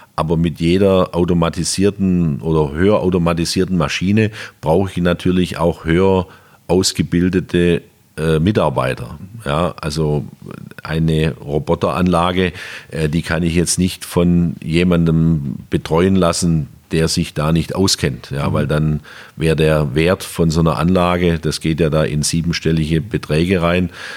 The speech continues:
Speaker 1: wenn so eine Maschine, ja, auf Schwäbisch zu Schrott gefahren wird, dann wäre da ja ein Riesenschaden da.
Speaker 2: Mhm, mhm. Ja, und dann steht die Produktion,
Speaker 1: Und die
Speaker 2: ne?
Speaker 1: Produktion steht und man ist nicht lieferfähig,
Speaker 2: Ja.
Speaker 1: et cetera pp.
Speaker 2: Ja,
Speaker 1: Ja.
Speaker 2: da kommen Ihre Kunden und sagen, "Hey,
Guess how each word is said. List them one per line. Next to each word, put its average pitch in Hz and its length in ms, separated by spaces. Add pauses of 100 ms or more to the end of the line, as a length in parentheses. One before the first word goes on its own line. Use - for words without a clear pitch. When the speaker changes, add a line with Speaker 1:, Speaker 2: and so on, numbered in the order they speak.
(180)
Speaker 1:
wenn 80 200
so 85 120
eine 85 120
Maschine, 82 640 (180)
ja, 80 440
auf 80 260
Schwäbisch 85 420
zu 85 120
Schrott - 320
gefahren 87 480
wird, 90 200
dann 78 340 (420)
wäre 78 180
da 78 100
ja 76 80
ein 78 80
Riesenschaden 82 680
da. - 100
Speaker 2:
Mhm, 101 200 (140)
mhm. 98 320
Ja, 101 120
und 87 120
dann 95 80
steht 107 220
die 104 60
Produktion, 95 640
Speaker 1:
Und 107 160
die 107 80
Speaker 2:
ne? 113 40
Speaker 1:
Produktion 90 540
steht 98 340
und 78 200
man 76 120
ist 82 180
nicht 82 140
lieferfähig, 95 640
Speaker 2:
Ja. 107 80
Speaker 1:
et 143 100
cetera 82 340
pp. 87 540 (100)
Speaker 2:
Ja, 95 80
Speaker 1:
Ja. - 60
Speaker 2:
da 95 120
kommen 101 240
Ihre 98 380
Kunden 120 320
und 107 100
sagen, 98 220
"Hey, 101 180